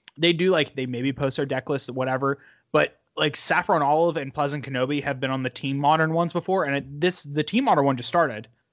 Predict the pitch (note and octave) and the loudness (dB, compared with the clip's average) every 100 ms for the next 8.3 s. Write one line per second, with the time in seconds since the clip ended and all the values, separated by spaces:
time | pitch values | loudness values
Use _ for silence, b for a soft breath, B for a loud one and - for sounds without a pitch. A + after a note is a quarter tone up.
0 | _ D3 D#3+ E3 C3 D#3+ - C3+ B2 A2+ | _ 0 2 2 0 -2 -2 -2 -4 -6
1 | A2+ C#3+ E3+ D3+ C#3 C3+ C3+ C#3+ B2 - | -8 -4 -2 -2 -2 -4 -4 -6 -10 -12
2 | - _ - D#3 - D3+ A#2 G#2+ A2 G#2 | -20 _ -6 -4 -2 -4 -8 -8 -12 -16
3 | - _ B2 A#2+ A2+ G2 _ C3+ C3+ C3+ | -18 _ -6 -6 -8 -12 _ -4 -2 -2
4 | B2+ A#2+ A2 A2+ A2+ A2+ G#2+ - A2 A2+ | 0 0 -2 -8 -8 -8 -10 -12 -12 -12
5 | A2+ - b b D3+ - G#3 A#3+ A#3 - | -12 -16 b b 0 2 2 2 0 -6
6 | b b - E3+ A#3+ A#3+ G#3+ D3+ F3+ A3 | b b -4 2 4 4 0 -4 -6 -4
7 | E3+ C3+ - - E3 E3 D3 E3 D#3 C#3 | -4 -4 -6 -8 -4 -4 2 2 2 2
8 | G3 A3+ A3 | 4 4 2